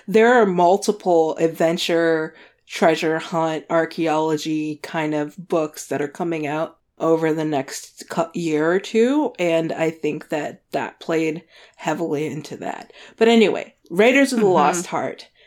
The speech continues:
Speaker 1: is about rival archaeologists on a dig. Well, on the quest for a dig. And then, of course, there's all other kinds of stuff that happen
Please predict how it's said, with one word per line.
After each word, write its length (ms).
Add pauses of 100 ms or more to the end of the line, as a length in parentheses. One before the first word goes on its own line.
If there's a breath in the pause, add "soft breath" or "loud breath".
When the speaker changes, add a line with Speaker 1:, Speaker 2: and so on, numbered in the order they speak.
(240 soft breath)
Speaker 1:
is 140
about 460 (160)
rival 460 (460)
archaeologists 760 (160)
on 340
a 100
dig. 460 (420)
Well, 460 (220)
on 260
the 260 (200)
quest 480
for 280
a 80
dig. 460 (340 loud breath)
And 260
then, 340
of 300
course, 480
there's 640 (200)
all 360
other 500 (120)
kinds 340
of 100
stuff 440
that 140
happen 460